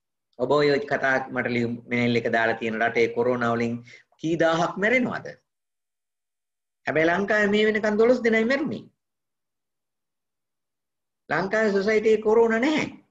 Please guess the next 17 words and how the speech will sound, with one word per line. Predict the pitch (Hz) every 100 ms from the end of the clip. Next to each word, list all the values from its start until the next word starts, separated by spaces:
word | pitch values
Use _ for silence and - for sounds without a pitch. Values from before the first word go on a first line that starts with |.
| _ _ _ _ _ _ _ _ _ _ _ _ _ _ _ -
එතන | 226
මේ | 233 220
කවදාකවත් | 147 151 175 190 208 226
තමන් | 240 139 147 190
ඉන්න | 139 147 185
රට | 160 143
අවතක්සේරු | 190 143 139 185 185 196 208
කරගෙන | 208 226 247 233
ජීවත් | 220 226 226
වෙන්න | 226 226
යන්න | 226 233
එපා. | 226 - - _ _
තමන් | 151 202
ඉපදිච්ච | 202 240 240 247
රට | 220 123
ලෝකයේ | 117 113 117 - 110 110
තියෙන | 110 127